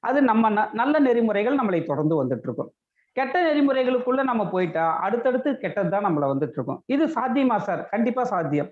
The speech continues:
ஒரு சின்ன ஒரு உதாரணம், நீங்க ஒரு மொபைல் எடுத்துக்கங்க, அதுல WhatsApp-ல ஒரு விஷயத்த தேடுங்க.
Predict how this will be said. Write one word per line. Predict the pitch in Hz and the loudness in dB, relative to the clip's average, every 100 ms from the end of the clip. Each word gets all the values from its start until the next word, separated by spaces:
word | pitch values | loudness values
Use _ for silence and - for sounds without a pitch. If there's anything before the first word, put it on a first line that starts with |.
| _ _ | _ _
ஒரு | 262 277 | -4 -2
சின்ன | 311 302 339 | 2 2 4
ஒரு | 311 226 | 2 0
உதாரணம், | 196 196 190 175 - | 2 0 0 -2 -2
நீங்க | 208 214 | -2 0
ஒரு | 202 | 2
மொபைல் | 180 190 247 | 2 2 0
எடுத்துக்கங்க, | 214 170 170 165 151 139 - _ _ - | 0 -2 -4 -2 -2 -2 -6 _ _ -14
அதுல | - 196 190 | -6 -2 0
WhatsApp-ல | 202 226 247 254 262 | 0 0 -2 0 0
ஒரு | 233 | 2
விஷயத்த | 190 247 | 0 0
தேடுங்க. | 233 220 165 180 185 180 147 - | 0 -2 -2 -2 0 2 0 -2